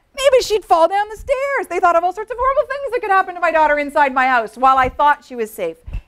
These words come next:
Never mind the fact that from seven A M till three thirty,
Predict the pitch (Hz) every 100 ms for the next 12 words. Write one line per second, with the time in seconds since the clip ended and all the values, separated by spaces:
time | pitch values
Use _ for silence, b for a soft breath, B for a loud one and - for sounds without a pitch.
0 | - 453 453 392 415 453 427 302 247 269
1 | _ _ 247 233 226 - 254 254 247 240
2 | 233 240 220 240 240 294 392 370 330